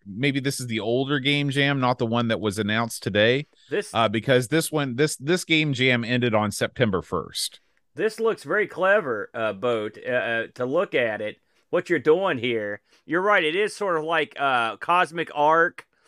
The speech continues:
Speaker 2: or Tempest
Speaker 1: Yeah, Cosmic
Speaker 2: or,
Speaker 1: Arc. That's a good,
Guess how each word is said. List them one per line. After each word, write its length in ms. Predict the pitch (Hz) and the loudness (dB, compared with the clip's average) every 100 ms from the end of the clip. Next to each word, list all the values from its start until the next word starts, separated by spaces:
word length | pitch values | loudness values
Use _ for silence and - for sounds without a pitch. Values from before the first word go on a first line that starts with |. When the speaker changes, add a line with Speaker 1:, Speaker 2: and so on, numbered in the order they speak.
| _ _ _ | _ _ _
Speaker 2:
or 400 | 131 135 127 120 | -6 -2 -2 -4
Tempest 420 | - 160 170 - | -2 -2 -2 0
Speaker 1:
Yeah, 140 | 165 104 | 0 0
Cosmic 460 | - 175 170 156 143 | 2 4 4 4 4
Speaker 2:
or, 40 | |
Speaker 1:
Arc. 220 | 139 123 | 4 4
That's 220 | 120 127 | 2 -2
a 60 | 120 | -4
good, 300 | 95 117 107 | 0 2 2